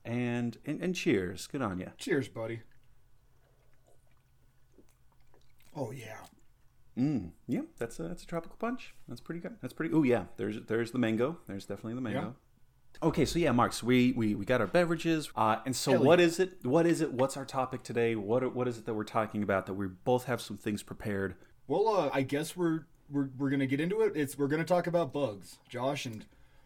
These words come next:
Speaker 2: when we were talking about doing this episode, we didn't really decide to define it or relegate it to, like,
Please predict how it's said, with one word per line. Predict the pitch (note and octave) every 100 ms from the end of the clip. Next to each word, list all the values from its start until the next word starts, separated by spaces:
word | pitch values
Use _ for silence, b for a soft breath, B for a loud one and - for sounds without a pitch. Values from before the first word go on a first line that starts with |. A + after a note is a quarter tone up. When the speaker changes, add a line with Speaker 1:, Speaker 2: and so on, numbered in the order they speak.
| b
Speaker 2:
when | - D#3 D3+
we | C#3+
were | C#3
talking | E3 E3 D#3+
about | D3 C#3
doing | E3 E3
this | D3+ E3+
episode, | E3 C#3+ E3+ D#3+ C#3+
we | C3
didn't | D#3 D#3+ D3
really | D#3 D3+ C#3 B2+ b b b b b -
decide | C3+ - D3+ C#3+
to |
define | C3 C3 D3+ D3+
it | D#3 C#3
or |
relegate | B2+ D3 C#3+ D3 D3
it | D3
to, | -
like, | B2+ A#2+ A2 -